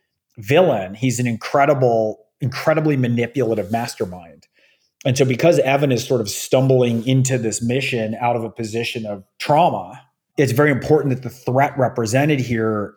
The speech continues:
is one that's psychological, that's emotional. This is a guy who wants to get inside Evan's head as they're circling each other. And Evan's trying to determine, you know, if this guy has crossed the line and put himself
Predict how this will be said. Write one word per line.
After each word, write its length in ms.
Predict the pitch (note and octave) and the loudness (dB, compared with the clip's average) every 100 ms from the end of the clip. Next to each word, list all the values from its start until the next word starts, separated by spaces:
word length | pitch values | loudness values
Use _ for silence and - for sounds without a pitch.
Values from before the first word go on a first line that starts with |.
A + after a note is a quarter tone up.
| - | 0
is 200 | B2+ A2 | 0 2
one 200 | B2+ A#2+ | 0 0
that's 180 | A#2 - | -2 -2
psychological, 920 | A2+ G#2+ G#2+ G#2+ G#2+ G2+ G#2 F#2 - | -2 -2 -2 -2 -4 -8 -6 -8 -4
that's 180 | B2 G#2+ | -6 -4
emotional. 640 | G#2+ G#2+ G#2 - F2+ D#2 - | -4 -2 -4 -8 -12 -10 -4
This 160 | B2 | -2
is 100 | A#2 | -2
a 60 | A#2 | -2
guy 180 | A#2 G#2+ | 0 0
who 140 | A#2 | -2
wants 340 | A#2+ A2 G#2+ - | -2 -2 -2 -8
to 100 | G#2+ | -4
get 300 | A2+ G2 - | -2 -2 -2
inside 420 | B2 A2 A#2+ G#2 | -4 -2 -4 -4
Evan's 260 | F#2 F#2+ - | -8 -10 -4
head 520 | C3 B2+ G2+ F#2+ F#2+ _ _ _ - | 0 0 0 -4 -10 _ _ _ -4
as 160 | B2 G#2+ | -4 -2
they're 100 | A2 | -6
circling 460 | - D#3+ E3+ B2+ A2+ | 0 0 2 -2 -4
each 160 | - | -4
other. 300 | G#2 F#2 G#2 | -6 -6 -6
And 80 | A2+ | -2
Evan's 400 | C3+ C3 C3 - | 0 2 2 -2
trying 220 | B2+ A#2+ | -2 -2
to 60 | G#2 | -4
determine, 760 | G2 - C#3+ B2+ A2 G2+ F#2+ - _ _ _ _ _ | -8 -6 -4 -2 -2 -4 -10 -16 _ _ _ _ _
you 80 | B2+ | 0
know, 120 | B2 | 0
if 100 | A2 | 0
this 160 | A#2+ - | -2 0
guy 260 | A#2 A2+ | 2 2
has 240 | A2+ A2+ - | 0 -6 -6
crossed 460 | - B2+ G#2+ - | -2 0 0 -6
the 80 | A2 | -4
line 640 | G#2+ A#2 A#2 G#2+ G#2 G2+ - | 0 2 2 -2 -4 -8 -8
and 280 | A#2 G#2+ G2+ | -8 -6 -6
put 180 | - A2+ | -4 -4
himself 760 | A2+ - A#2 G2+ G2+ - - | -4 -4 -2 -2 -4 -8 -20